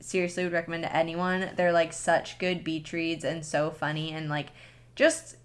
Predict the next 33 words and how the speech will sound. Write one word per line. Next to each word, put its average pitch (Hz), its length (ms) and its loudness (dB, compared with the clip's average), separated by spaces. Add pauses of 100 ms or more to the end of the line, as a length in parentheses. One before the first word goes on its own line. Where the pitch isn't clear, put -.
(340)
good 196 340 6
little 185 200 4
stories. 180 600 0 (120)
Um, 180 420 2 (120)
number 196 300 2
one, 185 340 2
The 180 100 2
Unhoneymooners 180 960 -2
by 170 120 4
Christina 175 500 -6
Lauren 165 520 -2 (440)
was 202 160 2
one 202 100 2
of 190 60 0
my 170 120 2
favorite 156 400 -2
books. - 320 0
Like, 180 220 2 (120)
it 196 120 2
was 202 160 0
so 180 200 6
funny 170 340 -2
that 180 120 4
I 165 80 8
started 165 280 0
reading 160 260 -4
it 160 120 -8
to 165 120 -4
Zach, 151 340 2
and 170 140 -4
he 170 220 -4
actually, 160 380 0
like, 160 300 0